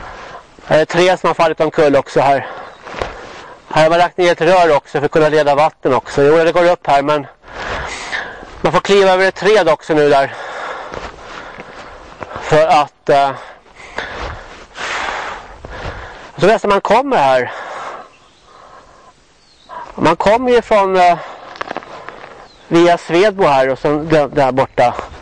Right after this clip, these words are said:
Man kan komma upp till Kempovägens vändplan här. Men nu får man kliva över ett träd också som har fallit omkull där. Då ser vi lite bisipper. Men det var inga sva-, ingen svamp förra året. Det var alltså ingen svamp.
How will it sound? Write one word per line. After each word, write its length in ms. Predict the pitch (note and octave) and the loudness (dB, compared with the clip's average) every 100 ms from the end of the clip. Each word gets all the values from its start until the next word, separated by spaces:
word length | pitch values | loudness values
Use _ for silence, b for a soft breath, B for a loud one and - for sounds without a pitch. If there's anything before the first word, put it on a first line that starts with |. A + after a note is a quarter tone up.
| B B B B B B B B - - - - | B B B B B B B B -12 -12 -12 -8
Man 120 | - D#3+ | -4 -2
kan 100 | E3+ | 0
komma 200 | G3 F3+ | 2 0
upp 80 | |
till 100 | - | -2
Kempovägens 680 | - F#3 D#3+ D#3+ F#3 F#3 D#3+ | -2 0 0 0 0 0 2
vändplan 440 | F#3 E3 D#3+ G3 D3+ | 2 0 0 0 2
här. 240 | C3 A#2 - - - B B B B B B B B B - | 0 -2 -14 -18 -18 B B B B B B B B B -2
Men 120 | D#3+ | 0
nu 60 | |
får 100 | D#3+ | 2
man 120 | G3 F#3+ | 0 0
kliva 240 | G3+ G3 | 2 4
över 200 | F3+ F3 | 2 0
ett 60 | - | -2
träd 320 | E3 G#3 F#3 | 0 0 2
också 180 | D#3+ - | -2 0
som 100 | E3+ | -2
har 80 | |
fallit 300 | D3+ D#3 D3 | 0 -2 0
omkull 340 | D3+ C#3 C#3 C3+ | -2 2 2 4
där. 240 | B2 B2 B B B B B B B B B B B B B B B B B B | 0 0 B B B B B B B B B B B B B B B B B B
Då 120 | D#3+ | -2
ser 220 | C3+ F3+ | 0 2
vi 60 | E3+ | 2
lite 160 | D#3 E3 | 2 0
bisipper. 640 | D3+ - D3 - C3+ B2+ | 0 2 0 2 -2 0
Men 100 | D#3 | 0
det 60 | D#3+ | 2
var 80 | F#3 | 2
inga 180 | G3 G#3+ | 2 0
sva-, 280 | - G#3+ A3+ | 2 0 2
ingen 220 | G3+ A3+ | 2 2
svamp 300 | G3+ C4 D4+ | 2 2 2
förra 220 | G#3 D#3 | 2 4
året. 340 | C3 B2+ - - - - - - - - - - - - - - - - - - - - - - - - - - - - - | 4 2 -2 -6 -6 -12 -16 -10 -4 0 2 2 0 -2 -2 -2 0 0 0 -2 -2 -2 -4 -4 -4 -2 -2 -2 -4 -10 -2
Det 60 | D#3 | 2
var 80 | E3+ | 2
alltså 180 | - F3+ | 2 2
ingen 180 | F#3+ | 2
svamp. 320 | - F#3 A#3 | 2 2 2